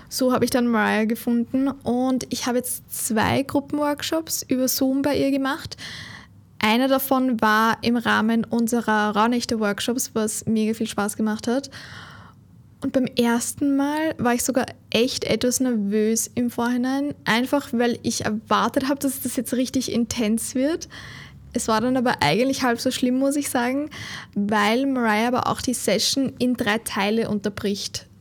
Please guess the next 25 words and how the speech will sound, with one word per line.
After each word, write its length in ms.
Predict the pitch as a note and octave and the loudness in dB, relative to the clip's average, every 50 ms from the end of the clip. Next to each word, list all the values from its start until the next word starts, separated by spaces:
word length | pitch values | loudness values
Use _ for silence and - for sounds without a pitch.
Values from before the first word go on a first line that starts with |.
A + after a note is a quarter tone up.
| - | -12
Sprich, 640 | - - - - - B3+ B3+ A#3+ - - - - - - - | -10 -10 -8 -2 0 0 0 0 -2 -4 -6 -8 -10 -14 -6
man 220 | - A3+ A3 A3 | -4 -2 0 2
macht 280 | A3+ G#3+ A3 - - - | 0 0 -2 -4 -4 -2
eine 180 | - G3+ G3+ G3+ | -2 0 0 -2
Past-Life-Erfahrung, 1120 | G3+ - - - A#2+ A3+ - - C#4+ C4+ C4+ C4+ C#4 - C#4+ B3+ B3+ C4 C#4 D4 D4+ D#4+ E4 - - - - - - - - - - - | -4 -2 0 0 0 0 0 0 -2 0 0 -2 -2 0 0 0 2 2 0 0 -2 -2 -6 -10 -14 -14 -14 -14 -16 -16 -20 -20 -18 -2
dann 220 | - A3+ A3+ A3+ A#3+ | 2 2 4 4 2
eine 220 | A3 A#3+ B3 A#3+ | 2 2 2 2
Meditation, 680 | A#3+ A#3+ A#3 A3+ A#3 A#3 A3+ - - A#3+ A3 A3+ A#3+ | 2 2 2 2 0 -2 -2 0 0 0 2 2 0
um 220 | B3 - - A#3 A#3 | 0 0 0 0 2
sich 160 | A3 A3+ A3+ | 0 2 0
mit 120 | A#3+ A3+ | 0 0
seinem 480 | - - - A3 G#3 G#3 G#3+ A3+ A#3+ A#3 | 0 0 0 0 2 2 2 2 2 0
oder 440 | - - A3 A3 G#3+ G#3 G#3+ A3 A#3+ | 0 0 0 0 0 0 0 -2 -4
seiner 580 | - - - G#3+ G#3 G#3 G#3 G#3 G#3+ A3 A#3+ C4 | -6 -4 -2 0 0 2 0 2 0 0 0 -2
Spirit 440 | - - - - A#3+ A#3+ B3 B3 - | -4 -4 -2 0 2 2 2 0 0
Guide 280 | A#3+ A#3+ A#3 A#3 - - - - | 0 0 0 0 -2 -6 -10 -10
zu 140 | - - C4 | -4 -4 -2
verbinden 720 | A#3 - A3+ A#3 - B3 C4 C4+ C4+ C4+ D4 D4+ D#4 - - - - - - - - - | 0 0 -2 -2 0 0 0 0 0 0 -2 -2 -2 -4 -6 -12 -16 -16 -16 -16 -8 -2
und 200 | - B3 A3+ - | 0 0 2 2
dann 160 | A#3 A#3 A#3+ | 2 2 2
eine 220 | - - A#3+ A#3 | 2 2 0 0
Future-Life-Erfahrung. 1700 | A#3 - - - C4+ C4+ C#4+ D4+ - - - G#3 F#3+ G3 F#3 F3+ F#3 G3 - G3 G3 - G3 G3 G3+ G3 G3+ - G#3 G3+ G3+ G3+ G3 G3+ | 0 -2 -2 2 2 4 4 2 2 2 2 2 2 4 2 2 0 0 -2 -4 -2 -2 0 0 0 -2 -2 -2 -2 0 0 0 -2 -2
Über 240 | - G#3+ A#3+ A3+ - | -2 0 0 0 2
all 240 | - G#3+ G#3 A3 A#3+ | 2 2 4 4 2
das 500 | A3+ - G#3+ - C4 - - - - - | 2 2 2 2 2 0 0 -2 -4 -4